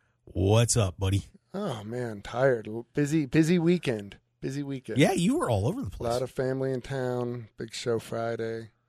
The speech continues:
Speaker 2: We were at the show last night. So, a lot of good stuff.
Speaker 1: There you go. And, of course,
Speaker 2: Watching Backlash, obviously.
Speaker 1: Yes.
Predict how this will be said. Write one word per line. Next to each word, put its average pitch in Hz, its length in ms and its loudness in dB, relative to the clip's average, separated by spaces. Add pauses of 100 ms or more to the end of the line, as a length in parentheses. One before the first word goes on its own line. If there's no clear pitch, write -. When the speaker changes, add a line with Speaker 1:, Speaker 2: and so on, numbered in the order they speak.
(580)
Speaker 2:
We 110 100 -6
were 104 140 -6
at 107 120 -12
the 117 80 -10
show - 180 -6
last 113 380 -6
night. 110 320 -10 (240)
So, - 80 -20 (880)
a 127 40 -12
lot 123 140 -4
of 117 60 -4
good 113 140 -6
stuff. - 360 -20
Speaker 1:
There 110 220 2
you 113 100 2
go. 117 280 6
And, 95 120 2
of 95 60 -4
course, - 400 2
Speaker 2:
Watching 117 280 -4
Backlash, 113 480 -10
obviously. - 360 -20 (240)
Speaker 1:
Yes. - 360 6